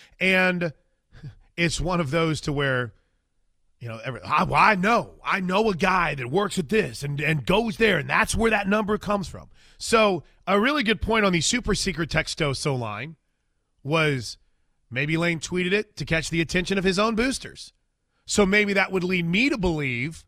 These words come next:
that it wasn't eighteen million that they had.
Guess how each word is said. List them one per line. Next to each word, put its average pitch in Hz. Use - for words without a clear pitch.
that 156
it 180
wasn't 240
eighteen 131
million 95
that 123
they 113
had. 85